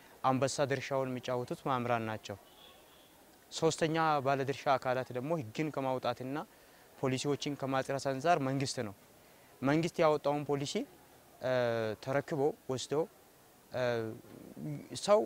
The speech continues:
አንድን ነገር ሊቃወም ሊቀበል ይችላል። እሱ ሌላ ጉዳይ ነው። ነገር ግን ለህጉ ተገዢ በመሆን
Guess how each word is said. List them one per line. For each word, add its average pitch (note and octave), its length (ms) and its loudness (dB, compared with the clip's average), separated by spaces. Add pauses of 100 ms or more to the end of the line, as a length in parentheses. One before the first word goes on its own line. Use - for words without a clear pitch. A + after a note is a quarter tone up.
(220)
አንድን D#3 420 0
ነገር D#3 260 2
ሊቃወም D3 500 2
ሊቀበል B2+ 380 0
ይችላል። G#2+ 360 -6 (180)
እሱ - 200 -6
ሌላ D3 220 4
ጉዳይ A2 340 -2
ነው። G2 160 -8
ነገር B2 280 -2
ግን G3 200 -2 (500)
ለህጉ C3+ 340 0
ተገዢ C3 400 -2
በመሆን B2+ 440 -4